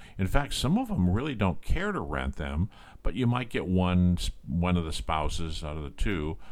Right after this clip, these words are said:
that would like to see some extra income coming in, so they put it on the market. But really, if it doesn't come in, it doesn't come in. So those are okay because the prices will be a little bit higher for people to stay there. That's gonna chase a few people away.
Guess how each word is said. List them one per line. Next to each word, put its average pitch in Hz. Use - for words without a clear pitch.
that 80
would 82
like 82
to 82
see -
some 78
extra 78
income 80
coming 73
in, 76
so 80
they 76
put 82
it 73
on 71
the 67
market. 85
But -
really, 92
if 95
it -
doesn't 92
come 85
in, 82
it 78
doesn't 73
come 73
in. 67
So 92
those 120
are 104
okay 104
because 90
the 82
prices 92
will 78
be 76
a 73
little 87
bit 78
higher 90
for -
people -
to -
stay 113
there. 104
That's 85
gonna 80
chase 82
a 73
few 82
people 76
away. 87